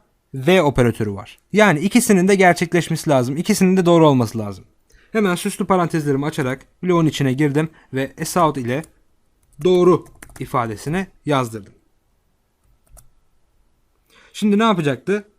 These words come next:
Burada bir sürü işlemler yapacaktı vesaire. Şimdilik şunları siliyorum arkadaşlar.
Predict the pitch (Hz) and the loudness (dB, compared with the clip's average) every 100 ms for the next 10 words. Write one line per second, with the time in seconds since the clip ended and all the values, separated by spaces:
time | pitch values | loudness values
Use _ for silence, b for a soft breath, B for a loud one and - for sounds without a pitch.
0 | _ _ _ - 190 202 202 - 185 180 | _ _ _ -6 0 0 0 -4 -4 -4
1 | 190 180 180 160 120 117 110 170 156 139 | -2 0 0 -2 -4 -8 -8 -4 -4 -4
2 | 127 104 98 _ _ _ - 208 202 196 | -8 -10 -16 _ _ _ -6 0 0 0
3 | 196 180 170 190 _ _ - 180 196 147 | 0 0 0 -4 _ _ -12 0 2 2
4 | 117 107 110 101 165 185 | -2 -6 -10 -8 -8 -8